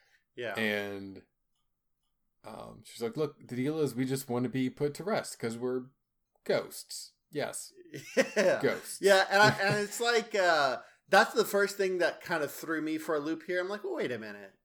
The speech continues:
Speaker 1: If you're, like, Starfleet, a whole bunch of nerds, and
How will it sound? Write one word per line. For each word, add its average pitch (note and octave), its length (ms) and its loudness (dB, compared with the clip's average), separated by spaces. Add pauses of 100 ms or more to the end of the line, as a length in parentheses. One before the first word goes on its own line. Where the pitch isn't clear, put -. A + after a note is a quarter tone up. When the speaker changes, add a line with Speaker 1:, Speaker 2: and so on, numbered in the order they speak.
(320)
Speaker 1:
If F#3 200 -6
you're, F4+ 280 -2
like, E3+ 400 0
Starfleet, A#2 760 0 (120)
a C3 100 -6
whole C#3 200 -6
bunch C3+ 320 -6
of B2 100 -6
nerds, A#2 840 -4 (160)
and C#3 460 -6